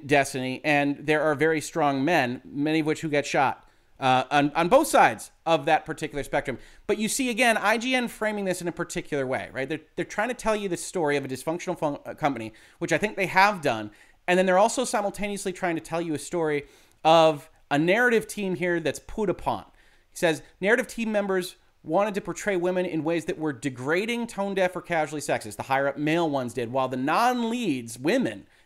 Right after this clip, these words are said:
allies, the good guys, would push back, fighting to tell s-, kinds of hopeful and empowering stories with Destiny's women that were told through the males. And unfortunately,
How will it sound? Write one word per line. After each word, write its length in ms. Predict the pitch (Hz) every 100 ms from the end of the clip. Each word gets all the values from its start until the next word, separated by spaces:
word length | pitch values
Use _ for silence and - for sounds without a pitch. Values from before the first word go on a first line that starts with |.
| -
allies, 560 | 185 233 151 85 -
the 80 | -
good 220 | 165 277
guys, 420 | 156 113 98 95 - _ _ -
would 180 | 156
push 240 | - 262 -
back, 400 | 285 160 156 - - _ _ _
fighting 260 | 240 277 269
to 60 |
tell 200 | 214 196
s-, 160 | 196 - _
kinds 340 | - 196 240 208
of 80 | 170
hopeful 440 | - 269 - 247
and 100 | 214
empowering 420 | 202 - 190 196
stories 380 | 180 180 175 160
with 100 | 151
Destiny's 400 | 160 151 156 131
women 260 | 147 151 139
that 80 | 131
were 80 |
told 400 | 131 - 127 120 110 _ _ _ _
through 300 | - 139 135
the 140 | 139 123
males. 420 | 127 120 98 110
And 120 | 160
unfortunately, 880 | 170 - 285 359 196 156 113 120